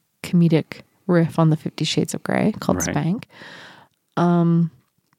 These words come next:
Speaker 1: and then Bayview Station, I immediately think
Speaker 2: Y-,
Speaker 1: of
Speaker 2: the dentist, going to the
Speaker 1: our
Speaker 2: dentist.
Speaker 1: dentist, who's an amazing man b-, beyond his dentistry. His name is Doctor Uchi Odiatu.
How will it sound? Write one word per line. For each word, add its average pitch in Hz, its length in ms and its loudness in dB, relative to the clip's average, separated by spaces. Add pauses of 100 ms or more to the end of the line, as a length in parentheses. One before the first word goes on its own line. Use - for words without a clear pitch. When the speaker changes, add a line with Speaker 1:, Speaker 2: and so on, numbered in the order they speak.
(600)
Speaker 1:
and 160 160 2
then 160 140 2
Bayview 156 320 0
Station, 160 600 0 (160)
I 175 80 0
immediately 165 640 2
think 175 320 0
Speaker 2:
Y-, 175 80 2
Speaker 1:
of 160 240 -2
Speaker 2:
the 98 80 -4
dentist, - 500 -2
going 87 220 -2
to 82 60 -6
the - 40 -2
Speaker 1:
our 170 120 4
Speaker 2:
dentist. 180 300 2
Speaker 1:
dentist, 156 280 -2
who's 190 200 -4
an 202 80 -2
amazing 202 680 0 (200)
man 156 540 0 (680)
b-, - 80 -2
beyond 165 480 0
his 151 140 0
dentistry. 151 680 0
His 170 240 -4
name 160 180 4
is 156 100 0
Doctor 160 400 0
Uchi 175 360 0
Odiatu. 160 800 0